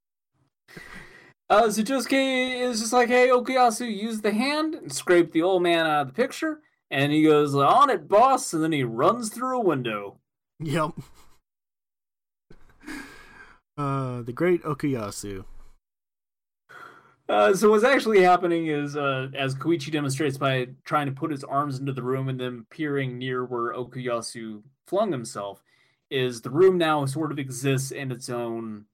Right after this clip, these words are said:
Speaker 1: space. So
Speaker 2: Yeah.
Speaker 1: it's no longer, it's no longer there. So, so reaching
Speaker 2: It's
Speaker 1: into the
Speaker 2: essentially,
Speaker 1: room
Speaker 2: it's a
Speaker 1: reaches
Speaker 2: pocket
Speaker 1: through it.
Speaker 2: dimension.
Speaker 1: Yes, yeah. So, uh,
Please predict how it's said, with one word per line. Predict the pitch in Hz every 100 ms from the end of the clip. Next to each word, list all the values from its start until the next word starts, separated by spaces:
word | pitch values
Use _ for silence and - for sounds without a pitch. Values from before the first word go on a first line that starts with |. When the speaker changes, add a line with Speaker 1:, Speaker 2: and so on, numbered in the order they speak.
| -
Speaker 1:
space. | - - 110 - - - - _ _ _ _ -
So | - 123 120
Speaker 2:
Yeah. | 113
Speaker 1:
it's | -
no | 135 147 147
longer, | 143 131 131 123 120 110 104 _ _ _ _ _ _ _ _ _ _ _
it's | 156 139
no | 285
longer | 254 175 160
there. | 151 143 113
So, | 110 170 170 156
so | 180
reaching | 160 196 220 - 202
Speaker 2:
It's |
Speaker 1:
into | 175
the |
Speaker 2:
essentially, | 170 135 175 175
Speaker 1:
room | 165 156 147
Speaker 2:
it's | 143
a |
Speaker 1:
reaches | 147 120
Speaker 2:
pocket | 156 143
Speaker 1:
through | -
it. | -
Speaker 2:
dimension. | 123 117 104 - 80 82 - _ _ _ _ _ _ _ _
Speaker 1:
Yes, | 160 147 101 - -
yeah. | 127 113 101 - _ _ _ _ _ _ _ _
So, | - 190 175 175 175
uh, | 175 175 175